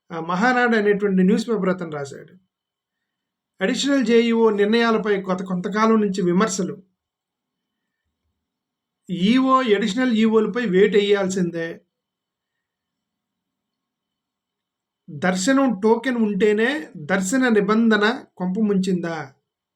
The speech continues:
అచ్చా, దర్శనం టోకెన్ ఉంటేనే దర్శనం అనేటువంటి నిబంధన ఉందట. దాని, అది దానివల్ల చనిపోయారా అని క్వశ్చన్ మార్క్ పెట్టాడు. ఆ నిర్ణయం తీసుకుంది ఎవరు? ఎవరు తీసుకుంటారంటే గవర్నమెంట్ తీసుకున్నది.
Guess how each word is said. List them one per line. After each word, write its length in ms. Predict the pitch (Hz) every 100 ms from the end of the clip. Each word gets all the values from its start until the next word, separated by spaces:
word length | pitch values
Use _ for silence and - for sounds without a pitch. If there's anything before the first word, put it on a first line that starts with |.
| _ _ _ _ _ _ _ _ _ _ _ _ -
అచ్చా, 160 | 185 185
దర్శనం 520 | 180 180 233 214 190
టోకెన్ 340 | 202 214 233
ఉంటేనే 460 | 220 190 202 202 285
దర్శనం 720 | 208 190 185 - 214 214 202 -
అనేటువంటి 440 | 185 190 185 185
నిబంధన 460 | 185 165 208 214 202
ఉందట. 400 | 185 170 156 220 247
దాని, 320 | 185 190 208
అది 240 | 185 185
దానివల్ల 500 | 185 185 185 185 220
చనిపోయారా 680 | 254 208 202 214 196 180 185 277
అని 140 | 233
క్వశ్చన్ 340 | 233 220 226
మార్క్ 280 | 202 185 170
పెట్టాడు. 320 | 156 156 151 -
ఆ 140 | 170 175
నిర్ణయం 400 | 180 220 240 208
తీసుకుంది 460 | 208 190 202 175
ఎవరు? 240 | 180 190 170
ఎవరు 180 | 202
తీసుకుంటారంటే 680 | 226 226 - 220 214 226 233
గవర్నమెంట్ 460 | 180 175 196 202 160
తీసుకున్నది. 580 | 151 - 135 131 127